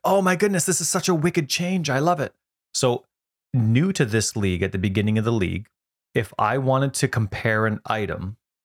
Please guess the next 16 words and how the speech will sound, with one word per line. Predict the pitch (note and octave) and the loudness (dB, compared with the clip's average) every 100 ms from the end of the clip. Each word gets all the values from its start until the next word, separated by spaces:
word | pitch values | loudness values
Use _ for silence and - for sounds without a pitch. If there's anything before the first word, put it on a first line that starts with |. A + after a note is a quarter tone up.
| _ - | _ -6
actually, | A#2+ - B2 | -4 0 2
let | B2+ | 2
me | |
start | B2 C3 - | 0 -2 -2
from | A#2+ G#2+ | -2 -2
before | G2 G2+ A2 F#2+ | -2 0 0 0
this | - | -4
league. | - - _ - | -10 -12 _ -4
Before | A#2+ - D3+ E3+ | -4 2 2 2
this | D3+ - | -2 -2
league, | G#2 E2+ A#2 _ _ _ _ _ | -6 -6 -10 _ _ _ _ _
if | B2 A2+ | -6 -2
I | A#2 B2 | 0 0
wanted | C#3 C#3 D3 | 2 2 0
to | - | -2
compare | - A2+ - A2+ G#2+ A2 A2 - | -4 -4 0 0 2 2 0 -2